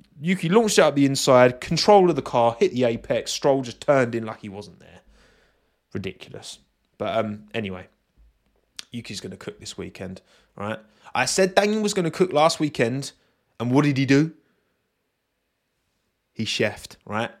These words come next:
He put the hat on, and he chefed. Yeah, it was ten seconds as well, wasn't it? Shocker. Anyway, that's me. Banger drive, Yuki Tsunoda. For you, who's your banger drive?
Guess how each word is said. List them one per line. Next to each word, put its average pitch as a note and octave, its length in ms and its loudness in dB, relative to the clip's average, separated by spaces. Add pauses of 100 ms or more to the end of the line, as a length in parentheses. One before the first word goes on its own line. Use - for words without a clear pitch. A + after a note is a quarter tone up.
He G#2 100 -14
put - 180 -4
the C#3 80 0
hat C3 200 4
on, A#2+ 200 -8 (200)
and A2 100 -10
he G#2 80 -10
chefed. - 560 -12 (320)
Yeah, B3 100 0
it A#3 60 0
was F3 80 -4
ten D4+ 280 -10
seconds C#4+ 400 -8
as F#3+ 100 -12
well, G#3+ 160 -10
wasn't G#3 280 -12
it? - 120 -20 (380)
Shocker. F#3 500 -10 (440)
Anyway, A#2+ 300 -2 (180)
that's - 200 -4
me. G2 220 -6 (840)
Banger F3 220 4
drive, B2+ 320 2
Yuki E3 220 -2
Tsunoda. A#2+ 440 0
For - 220 -10
you, A3 460 -2 (180)
who's E3+ 180 -2
your F3+ 140 6
banger F3 260 2
drive? E3+ 380 -4